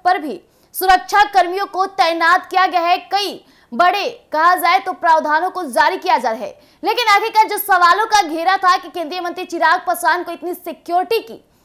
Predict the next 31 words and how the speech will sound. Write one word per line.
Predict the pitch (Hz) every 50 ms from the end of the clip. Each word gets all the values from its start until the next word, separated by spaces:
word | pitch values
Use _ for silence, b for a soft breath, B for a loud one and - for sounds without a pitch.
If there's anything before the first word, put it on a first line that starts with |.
| _ _ _ -
जरूरत | 208 277 370 370 392 403 392 415 427 - - -
क्यों | - 381 415
पड़ | - - 370 277
गई, | 247 226 208 - - - b b b b b
तो | 349
बता | 285 370 381 392 392 403 440
दें | 427 440 466 466
कि | 466 403
प्रधानमंत्री | 320 381 294 359 330 330 349 359 359 349 339 277 - 349 370 381
मोदी | 320 302 285 302 320 349 381 381
से | 381 - 349
लेकर | 320 320 381 381 - 294 - - - _ _ _ _ _ _ _ -
कई | 370 370 381 415 392
लोगों | 339 349 349 294 381 381
की | 381 - 339 359 311
नजरें | 320 320 311 269 349 359
उन | 349 330
पे | - 349 339
रहती | 320 320 302 311 330 330 330
है। | 320 330 320
मोदी | 302 277 294 277 320
के | 254 -
तो | 330 320 339 311
हनुमान | 247 302 302 285 269 269 277 302 320
भी | 311 349 311
माने | 254 277 285 320 359
जाते | 269 359 349 349 349
हैं | 320 302
केंद्रीय | - 302 277 277 277 277
मंत्री | 254 254 240 269 240
चिराग | - 240 226 208 202